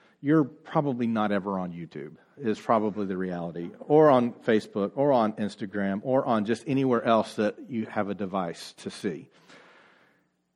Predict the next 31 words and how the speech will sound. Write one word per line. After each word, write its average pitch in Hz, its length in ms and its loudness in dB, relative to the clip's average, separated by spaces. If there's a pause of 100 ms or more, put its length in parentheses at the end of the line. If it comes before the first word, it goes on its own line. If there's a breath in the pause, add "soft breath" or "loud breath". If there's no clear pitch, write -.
(680)
And 135 120 2
they 170 140 10
came 240 280 8
to 233 140 8
a 185 60 8
place 131 640 6 (200 loud breath)
where 147 240 6
they, 156 180 6
s-, - 360 -2
they 156 180 6
came 208 300 4
out 170 360 4
of 160 200 4
a 131 300 4 (320)
highly 208 560 4
conservative 165 640 4
system 113 560 -4 (640)
that - 180 0
required 175 840 6
the 160 80 6
Bi-, 127 340 2
the 135 140 -2
Bible 117 600 4 (340 soft breath)
to 143 140 4
be 131 220 6
one 131 240 2
hundred 180 400 6
percent 131 580 2
historically 156 920 2
accurate 117 640 2 (380 soft breath)
in 123 140 0